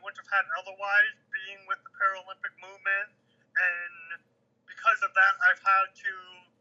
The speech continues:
great opportunities to compete and travel internationally bec-, through that. As far as in work goes, um, the biggest thing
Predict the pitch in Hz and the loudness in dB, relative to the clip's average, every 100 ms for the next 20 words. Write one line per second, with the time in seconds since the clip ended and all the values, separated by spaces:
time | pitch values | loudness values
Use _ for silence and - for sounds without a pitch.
0 | _ _ _ _ _ _ - - 202 - | _ _ _ _ _ _ -2 2 0 -2
1 | - - 605 - - - - 880 880 - | -8 -6 -6 -8 -12 -20 -16 -6 -4 -4
2 | - 190 180 185 190 185 180 185 180 190 | 2 2 2 -6 -6 -2 2 2 0 -8
3 | 190 - - - _ _ - _ _ - | -10 -10 -16 -20 _ _ -20 _ _ -14
4 | 202 196 190 196 - _ _ _ _ _ | -2 4 4 4 -2 _ _ _ _ _
5 | - - - 254 269 262 - - - 190 | -4 -4 -2 4 4 4 -2 -6 -10 -10
6 | 233 - 480 466 240 480 _ _ _ _ | -10 -8 -12 -10 -14 -18 _ _ _ _
7 | _ _ _ 180 185 175 175 _ _ _ | _ _ _ -10 -6 -6 -8 _ _ _
8 | - 285 349 427 - 554 | -14 -6 -4 -4 -4 -6